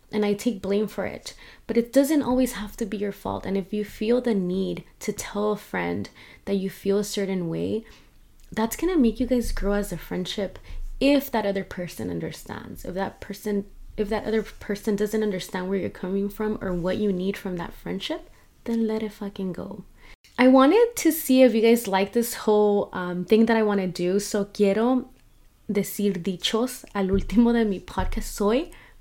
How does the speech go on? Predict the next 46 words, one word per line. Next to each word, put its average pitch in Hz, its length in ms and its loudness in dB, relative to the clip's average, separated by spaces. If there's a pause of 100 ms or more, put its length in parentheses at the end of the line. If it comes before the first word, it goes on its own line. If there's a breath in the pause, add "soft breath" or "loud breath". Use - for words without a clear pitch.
bien 208 520 2
mala 196 420 -4
en 185 140 -6
decir 180 360 -6
dichos 185 300 -8
porque - 260 -10
nunca 180 340 -2
me 233 120 4
acuerdo. 185 400 -6
So, 185 340 -6 (480 soft breath)
si 226 160 -6
tienen 240 380 6
dichos, 214 480 -2
frases 185 720 -6 (840 soft breath)
o 208 120 -2
cosas 233 280 2
así 208 240 -2
que 214 100 -4
pueda 196 260 0
decir 190 360 -2
al 185 120 -4
último 208 360 0
de 202 100 2
mi 180 120 -4
podcast, 202 520 -8
send 202 360 0
them 254 160 4
my 202 180 2
way. 190 400 -4 (180)
I'll 202 160 0
make 226 260 2
sure 285 160 0
to 233 200 4
<laughs> - 20 4
write 226 220 8
them 233 240 6
down 196 280 2
and 196 160 0
read 190 140 -2
them 208 140 -2
correct. 175 360 -4
As 220 220 4
we 214 80 4
were 269 180 4
growing 240 400 4
up, 226 320 -4